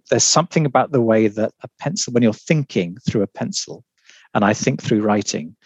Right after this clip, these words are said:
the way a pencil glides over paper is unlike anything else. It's not unlike a ballpoint or anything else.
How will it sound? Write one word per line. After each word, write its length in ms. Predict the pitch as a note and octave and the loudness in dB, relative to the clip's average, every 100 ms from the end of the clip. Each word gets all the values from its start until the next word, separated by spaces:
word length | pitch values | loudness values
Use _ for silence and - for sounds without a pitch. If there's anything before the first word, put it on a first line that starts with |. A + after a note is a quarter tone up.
| _ _ - | _ _ -4
the 80 | B2 | 2
way 160 | A2 | 4
a 60 | G#2 | 2
pencil 380 | - A#2+ - G#2+ | 0 -2 -2 -4
glides 760 | - A2+ A2+ A2+ F2+ F2+ - | 0 2 4 4 2 -4 -6
over 200 | F2+ G2 | -4 -6
paper 420 | - A#2 - F2+ | -6 -8 -8 -8
is 100 | G#2 | -6
unlike 340 | B2 A2 A2 - | -4 -2 -2 0
anything 360 | B2+ A#2 A2+ G2+ | 0 0 -2 -12
else. 280 | F2 - - | -14 -16 -18
It's 160 | - | -10
not 140 | A#2+ - | -10 -6
unlike 380 | A#2+ A2 G2+ - | -4 -4 -6 -10
a 40 | |
ballpoint 480 | - F#2+ - - - | -12 -12 -12 -18 -16
or 40 | - | -18
anything 200 | - | -16
else. 80 | G#2 | -18